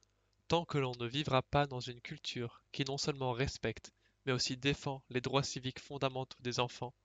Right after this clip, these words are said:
la plupart des enfants ne connaîtront pas l'amour. L'un des mythes sociaux les plus importants qu'il nous faut déboulonner pour que notre culture puisse devenir une culture plus aimante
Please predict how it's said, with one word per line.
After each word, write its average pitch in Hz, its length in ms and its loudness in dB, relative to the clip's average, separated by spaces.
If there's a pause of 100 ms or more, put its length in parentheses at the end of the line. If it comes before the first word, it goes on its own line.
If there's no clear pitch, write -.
(540)
la 127 80 6
plupart 143 380 4
des 131 160 0
enfants 120 360 -6 (380)
ne 127 120 -6
connaîtront 135 500 -2
pas 123 160 6
l'amour. 113 500 -4 (1200)
L'un 143 160 6
des 127 100 2
mythes 135 220 -4
sociaux 131 480 2
les 120 120 -2
plus 123 220 -4
importants 139 560 0 (120)
qu'il 131 180 -8
nous 127 80 -8
faut - 180 -6
déboulonner 131 640 -4 (140)
pour 135 160 -2
que 123 80 -2
notre 127 240 -4
culture - 680 -6
puisse - 260 -2
devenir 135 640 2
une - 140 -14
culture 127 400 -6
plus 139 300 -8
aimante 120 420 -2